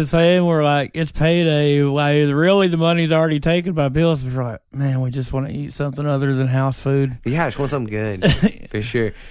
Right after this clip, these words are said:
Speaker 1: No,
Speaker 2: Like,
Speaker 1: not something good. We love our house food, but fuck, sometimes you just wanna eat out. Someti-,
Speaker 2: Right.
Speaker 1: sometimes you just want
Speaker 2: I haven't been back to the fish place, right? And I really wanna
Speaker 1: I
Speaker 2: go
Speaker 1: hadn't
Speaker 2: back.
Speaker 1: even got to go.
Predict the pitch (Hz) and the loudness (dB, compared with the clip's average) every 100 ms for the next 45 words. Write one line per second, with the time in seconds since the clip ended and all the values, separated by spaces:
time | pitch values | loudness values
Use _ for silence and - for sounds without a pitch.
0 | - 185 196 214 226 226 233 185 214 233 | 0 4 4 4 4 4 0 2 4 4
1 | 226 233 285 247 175 170 165 165 214 196 | 4 4 4 4 4 4 2 2 0 0
2 | 143 160 214 180 202 208 202 185 170 165 | -2 0 0 0 -2 0 0 0 -4 -2
3 | 151 147 139 127 117 - 170 185 185 - | 0 0 0 -2 -4 -4 0 2 0 -4
4 | - 214 214 202 180 185 151 139 - - | -4 -2 0 -2 -4 -6 -6 -6 -8 -12
5 | - 135 190 190 170 160 151 143 143 127 | -4 0 0 0 0 0 0 -2 -2 -2
6 | 120 113 110 104 - 156 - 110 98 92 | -2 -2 -4 -6 -4 -4 -2 -4 -6 -6
7 | 110 113 120 120 135 135 175 185 180 185 | -2 -2 0 2 4 4 4 4 4 2
8 | 180 190 180 190 180 185 226 233 175 | 2 0 2 2 2 2 4 6 4